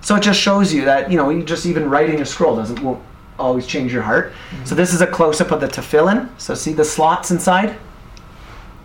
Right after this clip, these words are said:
Speaker 1: And then there's the one for the arm. And there's a, this guy's a Yemenite scribe who has,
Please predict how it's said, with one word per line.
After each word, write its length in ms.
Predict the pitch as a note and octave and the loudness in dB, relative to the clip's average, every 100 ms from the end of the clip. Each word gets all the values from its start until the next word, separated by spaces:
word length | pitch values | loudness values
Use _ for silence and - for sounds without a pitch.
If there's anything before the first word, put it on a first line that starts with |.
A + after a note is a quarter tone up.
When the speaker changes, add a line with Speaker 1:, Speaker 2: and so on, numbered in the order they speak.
| - - - - - - - - - - - - - - - - - - | -20 -20 -20 -20 -20 -20 -20 -20 -20 -20 -20 -20 -20 -20 -20 -20 -20 -8
Speaker 1:
And 100 | B2+ | -2
then 80 | B2+ | 0
there's 200 | B2+ B2 | 0 0
the 80 | C#3 | 0
one 200 | B2 B2 | 0 0
for 120 | B2+ | 0
the 100 | A#2 | 0
arm. 320 | A2 F#2 F#2 - - - - - - - - - - - - - - - - - - - - - - - - - - - - - - - - - | 0 -2 -6 -12 -20 -20 -20 -20 -20 -20 -20 -20 -20 -20 -20 -20 -20 -20 -20 -20 -20 -20 -20 -20 -20 -20 -20 -20 -20 -20 -20 -20 -20 -20 -20 -10
And 80 | B2+ | -4
there's 200 | C3+ C3 | -2 2
a, 240 | C#3 A2+ - | 2 2 0
this 180 | D3 | -2
guy's 200 | - C#3 B2+ | 2 0 0
a 40 | |
Yemenite 500 | B2 C3+ C#3+ C#3 C3+ | 0 2 2 0 -2
scribe 600 | - - C#3+ A2+ A2+ A#2 - - | -8 -2 0 2 0 -2 -8 -10
who 500 | C3 B2+ B2+ B2 A#2+ | -6 -4 -2 -2 -2
has, 560 | B2 B2 B2 A#2+ - | 0 2 0 -2 -8